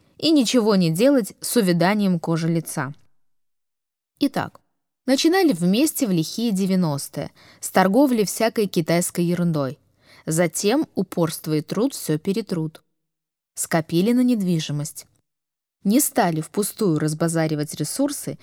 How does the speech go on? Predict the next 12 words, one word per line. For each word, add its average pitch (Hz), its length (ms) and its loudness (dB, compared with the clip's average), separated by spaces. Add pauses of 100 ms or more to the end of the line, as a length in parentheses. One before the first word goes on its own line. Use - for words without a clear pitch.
(160)
дальновидно 180 720 2
вложили 170 480 0
в - 80 -8
коммерческие 156 720 -4
объекты. 170 540 -6 (260)
Открыли 339 440 2
магазин, 180 640 0 (480)
вошли 202 600 0
в 196 120 -6
доверие 180 440 0
к 170 100 -2
банкам, 160 520 -2